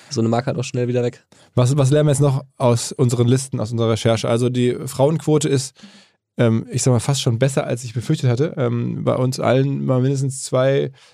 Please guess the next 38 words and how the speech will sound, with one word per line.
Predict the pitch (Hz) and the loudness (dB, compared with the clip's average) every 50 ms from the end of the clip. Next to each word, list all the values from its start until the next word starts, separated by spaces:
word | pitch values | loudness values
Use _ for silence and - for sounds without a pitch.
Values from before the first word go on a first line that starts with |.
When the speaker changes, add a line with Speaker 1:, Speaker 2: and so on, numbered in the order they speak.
| _ _ | _ _
Speaker 2:
äh, | - 135 | -2 -2
bestenfalls, | 131 139 143 - 127 120 - 135 127 - 123 120 - - - - | -2 -2 -2 -2 -2 -2 -2 -4 -2 0 0 0 0 -4 -8 -8
äh, | - 139 127 | -6 -6 -6
vier | 117 - - - - 143 147 147 143 | -6 -8 -14 -8 -4 0 2 2 2
oder | 139 135 127 | 2 2 0
fünf | 120 - 151 175 180 | 0 0 -2 -2 -2
Frauen | - - 143 123 117 117 | -2 0 0 2 2 2
sogar | 120 117 120 | 2 0 0
auf | 117 | 0
der | 120 120 | 0 0
Liste. | 127 127 - 139 | -2 -2 -2 -2
Bei | 131 120 | 0 2
dir | 123 127 | 2 2
sind's, | 123 127 123 - | 2 0 0 0
glaub | 131 127 | 0 0
ich, | 127 113 123 | 2 2 0
ne, | 131 131 135 | 0 0 0
Anne | - 131 127 123 | 2 0 0 0
Burda, | 120 123 135 135 139 135 131 | 2 2 4 4 4 4 4
Speaker 1:
Ja, | - | 2
Speaker 2:
Else | 120 127 131 | 0 0 0
Speaker 1:
vier, | 127 120 | -2 -2
Speaker 2:
Kröner, | - - 139 139 139 | 0 0 2 2 2
Speaker 1:
ja. | |
Speaker 2:
Melita | 131 127 131 127 131 | 2 2 2 2 2
Benz, | 131 131 127 139 135 135 - - - - - - - _ _ _ | 2 2 0 0 -2 -4 -8 -14 -20 -20 -20 -20 -20 _ _ _
ähm, | - 123 120 120 123 123 123 123 | 2 2 4 4 4 4 2 2
dann | 123 127 123 | 2 0 2
noch | 127 123 113 - | 2 2 0 0
die | - 127 123 123 | 0 2 2 2
Özlem, | 131 - 131 123 - 139 123 120 120 131 | 2 2 0 0 2 0 2 2 0 0
äh, | 127 135 131 | -2 -2 -4
Türeci. | 117 - 147 147 139 131 - 143 143 - | -2 -2 0 0 0 -2 -2 -4 -2 0
Also | - 127 123 127 123 123 | 0 0 0 0 0 0
das | 117 117 - - - - | 0 -2 -2 -4 -8 -12
ist | 175 180 - - - 135 | -14 -18 -16 -10 -8 -4
schon, | - 143 131 - - - - | -2 0 0 0 -4 -8 -12
äh, | - - - - _ _ - | -14 -16 -18 -20 _ _ -20